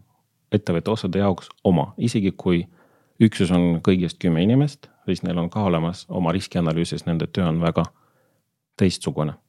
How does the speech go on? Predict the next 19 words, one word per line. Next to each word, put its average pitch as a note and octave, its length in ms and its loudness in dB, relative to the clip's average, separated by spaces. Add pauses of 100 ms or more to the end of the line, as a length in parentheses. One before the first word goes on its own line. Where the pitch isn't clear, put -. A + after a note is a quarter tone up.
teistest. - 460 -8 (880)
Ja F#2+ 720 4 (240)
protsess, C#3+ 640 2
äh, A#2 300 4 (1200)
nagu G2 240 4
ma, F#2 220 2
ma F#2 140 2
mainisin, F2+ 380 2
on F2 80 2
pikk. - 340 -2 (140)
Miks G#2 200 0
ta F#2 80 2
on F#2 100 2
pikk? - 200 -2
Siis F#2+ 140 0
me F2+ 160 2 (360)
reaalselt A2 460 2
oleme E2+ 220 2
kohal. D#2+ 360 0